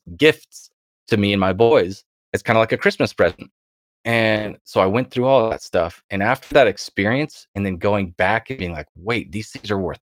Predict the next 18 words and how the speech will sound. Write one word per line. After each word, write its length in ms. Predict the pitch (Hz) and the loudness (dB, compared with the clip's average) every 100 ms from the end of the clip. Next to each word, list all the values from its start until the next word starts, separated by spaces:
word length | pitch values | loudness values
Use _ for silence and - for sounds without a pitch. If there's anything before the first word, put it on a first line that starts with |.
| - | -12
money. 600 | 92 123 147 151 147 147 | -2 0 2 2 0 -2
And, 120 | 95 | -6
like, 200 | - 120 _ _ _ - | -8 -14 _ _ _ 0
now 220 | 113 127 | 4 4
they're 120 | 120 | 2
worth 220 | 117 104 | -2 -2
more. 480 | 110 120 127 123 117 | -2 2 4 4 2
And 140 | 87 82 | 0 -2
now 280 | 104 110 | -2 0
the, 140 | 92 82 _ _ | -4 -8 _ _
the 80 | - | -12
market's 500 | 82 117 131 127 - | 0 2 2 -4 -6
changing, 420 | - 120 117 107 | -4 -2 0 -2
and 80 | 95 | -4
I'm 80 | 78 | -6
starting 300 | - 104 95 | 0 0 0
to 60 | - | -4
follow 500 | - 101 101 95 | 2 4 4 2